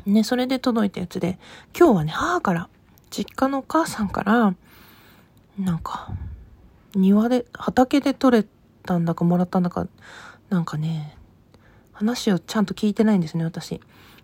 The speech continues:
<laughs> いつも電話してきて、「ねえねえ」って。もうね、うちのお母さんっていう人はね、私の彼女みたいな感じで、ずーっと喋ってるの。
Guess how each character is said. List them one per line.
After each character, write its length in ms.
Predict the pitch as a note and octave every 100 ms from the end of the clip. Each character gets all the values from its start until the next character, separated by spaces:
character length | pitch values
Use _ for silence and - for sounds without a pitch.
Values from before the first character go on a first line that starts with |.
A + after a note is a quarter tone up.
| -
<laughs> 460 | G3 - - F#4 D#4+
い 80 |
つ 180 | - -
も 140 | E4+ A#3+
電 180 | A#3+
話 120 | B3 B3
し 20 |
て 100 | B3
き 80 | -
て、 100 | G3+
「ね 160 | A3
え 40 | G#3
ね 120 | G#3+
え」 20 |
っ 40 | G3
て。 180 | E3 - - - - -
も 120 | F#3
う 40 |
ね、 160 | F3+ F3
う 80 | E3+
ち 160 | -
の 100 | C#4
お 40 | C#4+
母 260 | - D#4
さ 160 | C#4 F#3+
ん 40 |
っ 20 | F3+
て 100 | F3+
い 40 |
う 20 |
人 180 | - F3
は 60 | E3+
ね、 240 | F3 F3+ G#3
私 320 | F3+ A#3 A#3
の 120 | B3+
彼 280 | - - E4
女 140 | B3 F3+
み 140 | E3+
た 160 | E3 D#3
い 60 |
な 120 | D#3+
感 260 | F3 E3+ E3
じ 100 | E3+
で、 300 | F3 F3+ F3 - - - - - _ G#3+
ず 100 | F4
ー 200 | F#4+ -
っ 20 |
と 100 | D4
喋 240 | C#4 B3+
っ 20 |
て 180 | B3 G3+
る 80 | F#3
の。 180 | F3